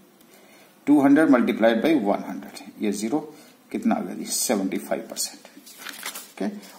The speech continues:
उस तरह से percentage को हमने calculate कर दिया, सेवेंटी फ़ाइव, सिक्सटी परसेंट, फिफ्टी, फिफ्टी, फ़ोर्टी फ़ाइव, थर्टी एट, इसको हमने percentage में convert कर दिया।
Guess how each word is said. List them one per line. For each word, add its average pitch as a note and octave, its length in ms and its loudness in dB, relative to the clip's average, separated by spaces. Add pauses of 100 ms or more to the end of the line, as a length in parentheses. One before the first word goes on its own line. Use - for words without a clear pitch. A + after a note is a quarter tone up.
उस C3+ 120 4
तरह D3 100 2
से D3 120 2
percentage A#2 500 2
को B2+ 100 0
हमने C#3+ 180 4
calculate G2 460 -2
कर - 120 -18
दिया, - 240 -18
सेवेंटी B2 360 0
फ़ाइव, E3+ 280 6
सिक्सटी - 400 -2
परसेंट, D#3 340 0
फिफ्टी, - 440 -4
फिफ्टी, - 400 -4
फ़ोर्टी A2 280 -6
फ़ाइव, C3+ 280 -2
थर्टी G#2 200 -8
एट, - 180 -10 (500)
इसको D3+ 240 4
हमने D3 180 6
percentage G2+ 480 -2
में F#2 100 -6
convert F#2 300 -8
कर - 120 -10
दिया। G2 300 -12